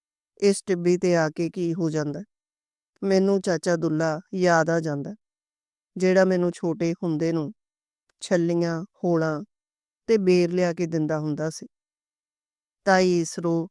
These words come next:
ਮੇਰੀਆਂ ਅੱਖਾਂ ਸਾਹਮਣੇ ਆ ਜਾਂਦੀ, ਜਿਸ ਦੇ ਘਰੋਂ ਕਦੇ ਵੀ ਮੈਂ ਤੌੜੀ ਵਿੱਚੋਂ ਦੁੱਧ ਲੁਕਾ ਕੇ ਪੀ ਸਕਦਾ ਸੀ।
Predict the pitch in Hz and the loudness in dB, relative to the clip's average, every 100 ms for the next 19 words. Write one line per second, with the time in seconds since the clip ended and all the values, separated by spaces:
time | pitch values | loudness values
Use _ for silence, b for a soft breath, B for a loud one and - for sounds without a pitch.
0 | - 185 185 180 170 151 - 165 - 156 | -6 -2 0 0 -2 -6 -8 -8 -6 -4
1 | 175 175 151 147 160 151 135 _ _ _ | -2 -2 -2 -4 -4 -6 -10 _ _ _
2 | _ _ _ _ - 202 208 226 220 214 | _ _ _ _ -2 0 2 2 0 0
3 | 185 180 180 _ _ _ 208 190 190 185 | 0 0 -4 _ _ _ 0 4 4 2
4 | 180 170 156 - _ - 190 180 180 175 | 0 -2 -4 -10 _ -2 2 2 0 -2
5 | 170 180 175 175 - _ _ _ _ _ | -6 -4 -4 -6 -10 _ _ _ _ _
6 | _ _ - 170 190 190 214 214 202 170 | _ _ -10 0 2 2 2 2 0 0
7 | 151 175 160 - _ 214 180 175 147 131 | -2 -4 -4 -6 _ -2 -2 -2 -6 -2
8 | 170 - | -4 -4